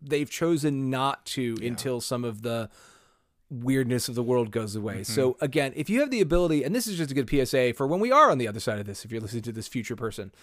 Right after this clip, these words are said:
Speaker 1: um, support your local comic book stores. They're very grassroots companies. They always have been. Uh, they're always, like, you know, mom and pop shops, sole proprietorships, small partnerships. So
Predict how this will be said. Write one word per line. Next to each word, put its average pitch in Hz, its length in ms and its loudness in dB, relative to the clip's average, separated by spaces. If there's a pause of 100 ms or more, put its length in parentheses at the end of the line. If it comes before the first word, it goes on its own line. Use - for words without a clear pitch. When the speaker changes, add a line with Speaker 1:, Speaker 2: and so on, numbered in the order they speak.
(360)
Speaker 1:
um, 160 320 2 (920)
support 220 320 8
your 202 100 6
local 175 200 6 (180)
comic 156 300 4
book - 40 -14
stores. 180 360 -2
They're 143 180 6
very 139 420 4
grassroots 127 720 -2
companies. 135 500 -2
They 120 120 0
always 120 420 2
have 113 380 -4
been. 123 340 -2 (300)
Uh, 110 180 -2
they're 113 160 -6
always, 120 440 0
like, 127 200 -2
you 131 80 -2
know, 117 120 -2
mom 113 220 -4
and 123 100 -2
pop - 240 2
shops, 117 360 -2
sole 117 180 -2
proprietorships, 117 720 2
small 113 240 -4
partnerships. 113 600 -2
So 113 320 0